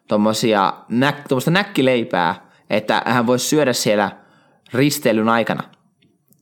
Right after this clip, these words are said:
Ja sitten vi-, risteilyn lopussa eräs henkilökunnan jäsen tuli sitten tämän vanhan miehen luokse ja kysyi, että „Missä sä oot ollut?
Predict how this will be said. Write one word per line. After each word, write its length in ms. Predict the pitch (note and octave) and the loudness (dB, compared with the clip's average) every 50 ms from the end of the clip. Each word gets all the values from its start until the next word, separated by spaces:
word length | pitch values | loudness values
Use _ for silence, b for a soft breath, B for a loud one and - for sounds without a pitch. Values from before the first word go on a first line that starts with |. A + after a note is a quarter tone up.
| - - - | -12 -6 -2
Ja 100 | C3+ C3 | -2 0
sitten 280 | D3+ D3 D3+ D#3 C#3 | 0 0 0 0 0
vi-, 160 | C#3 D#3+ - - A#2+ | 0 0 0 0 0
risteilyn 420 | D3+ F3+ F#3 F#3 - - D#3 D3+ | 0 0 0 0 0 2 2 2
lopussa 440 | D3+ D#3+ F#3+ - - C3+ - - - | 2 2 0 0 -2 -2 0 0 0
eräs 460 | - B2 B2+ B2 - - - b b b b b b b b b b b b b - | 2 2 2 0 0 -4 -8 b b b b b b b b b b b b b 0
henkilökunnan 680 | E3 F3+ F#3+ E3+ F3 D#3+ D3+ D3 - D3 C#3+ C#3 C3+ C3+ | 2 2 2 2 0 0 0 0 0 0 2 2 2 2
jäsen 320 | D3 D3+ D3+ - D3 C#3 | 2 2 2 0 0 0
tuli 140 | C3+ B2 B2+ | 0 0 0
sitten 240 | - C3+ A#2+ A#2+ A#2+ | 0 -2 -2 -2 0
tämän 280 | - A#2+ A#2+ A#2+ A#2 | 0 0 0 2 2
vanhan 280 | B2+ C3+ C#3 C3+ C3+ A#2+ | 2 0 0 0 -2 0
miehen 400 | A#2+ B2+ B2+ C3 C3+ C3 A#2 A#2+ | 0 0 0 2 0 0 2 2
luokse 300 | B2+ C3 B2 - - B2 | 2 2 0 0 -2 -2
ja 60 | G#2+ | -2
kysyi, 280 | G#2+ - D#3 D3 - C3+ | 0 0 0 0 0 -2
että 140 | - - | -2 0
„Missä 280 | B2+ D#3 F3+ F#3 - D#3+ | 0 0 0 0 -2 -2
sä 120 | C#3 - | 0 0
oot 140 | B2 - - | 0 0 2
ollut? 460 | C3+ C#3 B2+ G#2 F2 D2 - - - | 2 2 2 0 -2 -2 -6 -10 -18